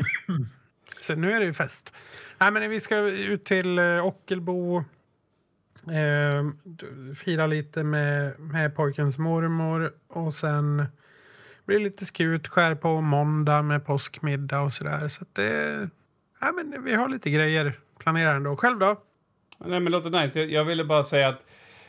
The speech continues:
Speaker 2: vi spelar in på dymmelonsdagen. Eh, kan ju vara skönt att,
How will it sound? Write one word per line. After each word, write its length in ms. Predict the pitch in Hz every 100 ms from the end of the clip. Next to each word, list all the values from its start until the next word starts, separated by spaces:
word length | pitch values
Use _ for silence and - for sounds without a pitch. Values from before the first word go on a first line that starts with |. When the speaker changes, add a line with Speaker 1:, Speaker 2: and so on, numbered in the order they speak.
| -
Speaker 2:
vi 120 | 139
spelar 240 | - 151
in 220 | 151 147 139
på 200 | 139 135
dymmelonsdagen. 1400 | - 139 165 151 135 135 143 190 196 160 - 127 117 123 - _
Eh, 300 | - 113 107
kan 160 | - 123
ju 40 | 117
vara 120 | 113
skönt 360 | - 113 107
att, 300 | 107 107 -